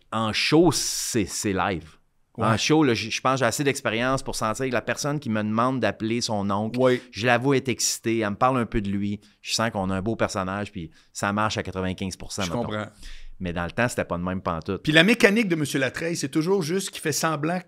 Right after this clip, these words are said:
Speaker 2: qu'il te rappelle que la personne t'a déjà appelé.
Speaker 1: Ouais.
Speaker 2: Ça, c'est ton début pour
Speaker 1: Exact.
Speaker 2: tout.
Speaker 1: Exact.
Speaker 2: <laughs>
Speaker 1: Puis là,
Speaker 2: Puis
Speaker 1: ça
Speaker 2: là, après,
Speaker 1: cherche.
Speaker 2: tu pars.
Speaker 1: Oui. Des fois, c'est, des fois, la personne, elle, elle replace pas c'est qui, mais il y a une espèce de small talk qui s'installe.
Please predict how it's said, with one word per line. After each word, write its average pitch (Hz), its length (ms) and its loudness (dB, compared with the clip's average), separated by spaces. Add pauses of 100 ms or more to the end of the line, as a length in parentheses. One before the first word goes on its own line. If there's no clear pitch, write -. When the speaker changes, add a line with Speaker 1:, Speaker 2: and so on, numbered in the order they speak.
(140)
Speaker 2:
qu'il - 100 -14
te - 100 -6
rappelle 151 440 0 (120)
que - 80 0
la 123 120 2
personne 135 260 -4
t'a 123 100 0
déjà 107 240 -2
appelé. 92 220 -10
Speaker 1:
Ouais. 92 260 0
Speaker 2:
Ça, 196 140 2
c'est 165 120 2
ton 156 140 2
début 139 260 0
pour 92 120 -2
Speaker 1:
Exact. 95 240 2
Speaker 2:
tout. - 240 -10 (280)
Speaker 1:
Exact. 85 400 -4
Speaker 2:
<laughs> - 480 -12
Speaker 1:
Puis 87 80 -10
là, 82 60 -6
Speaker 2:
Puis 131 80 -2
Speaker 1:
ça 131 60 6
Speaker 2:
là, 135 60 8
après, 131 180 4
Speaker 1:
cherche. 90 140 2
Speaker 2:
tu - 60 -4
pars. 113 260 0 (160)
Speaker 1:
Oui. 113 200 2 (520)
Des 107 160 4
fois, 311 160 4
c'est, 92 420 -2
des 117 80 0
fois, 196 120 4
la 208 60 8
personne, 139 300 4
elle, 120 220 4
elle 95 80 2
replace - 300 -2
pas 120 160 -2
c'est 98 160 -4
qui, 147 180 -2
mais 123 80 0
il - 20 2
y - 20 2
a 95 40 2
une 98 80 0
espèce 117 260 -4
de 101 40 2
small 92 320 0
talk 110 180 2
qui - 80 -6
s'installe. 101 580 0